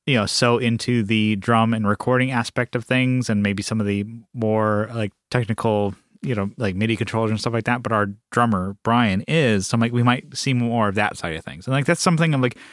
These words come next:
D I-, D I Y recording. You know, you, you need to know your drum tones. You need to know, you know, your midi and locking in with P Cs and stuff like that. So it's like, I think I'm,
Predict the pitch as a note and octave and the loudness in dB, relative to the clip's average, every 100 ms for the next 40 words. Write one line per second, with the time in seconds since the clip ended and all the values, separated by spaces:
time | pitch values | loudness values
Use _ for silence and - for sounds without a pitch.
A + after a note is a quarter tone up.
0 | - _ D3 C3+ C#3 - B2+ B2 B2+ B2+ | -20 _ 2 4 4 0 2 4 6 6
1 | B2+ A#2+ C3 B2+ F2 - _ _ _ _ | 4 4 4 2 2 -6 _ _ _ _
2 | C3 A2 G#2 G#2 G#2 A2+ A#2 A2+ G#2 A2+ | 0 2 2 0 -4 0 2 2 0 0
3 | G#2+ G#2 G#2+ A2+ G2+ G#2 F2 E2 G2+ G2+ | 2 2 2 2 2 0 0 -2 -2 -2
4 | A2+ A2+ G#2 G#2 G#2+ F#2+ F2+ F2+ - _ | -2 0 0 0 -2 -4 -6 -8 -12 _
5 | _ _ A2+ G#2 G#2+ G2+ G2 F#2+ G2+ - | _ _ -2 0 2 2 0 -2 -4 -4
6 | B2+ G#2 - G#2 G2 G2 G2 G2 - _ | 0 0 0 -2 -2 -4 -4 -6 -6 _
7 | _ _ - B2 A2 A#2 G#2+ G2 G#2+ G2+ | _ _ -4 -2 0 2 0 0 0 0
8 | B2+ A2 - C3+ D#3+ D#3+ - _ _ D#3 | 0 0 -4 -2 0 0 -2 _ _ 0
9 | - E3 D#3 - - - _ _ _ _ | 2 0 -2 -6 -20 -20 _ _ _ _
10 | D#3 C#3+ | 0 0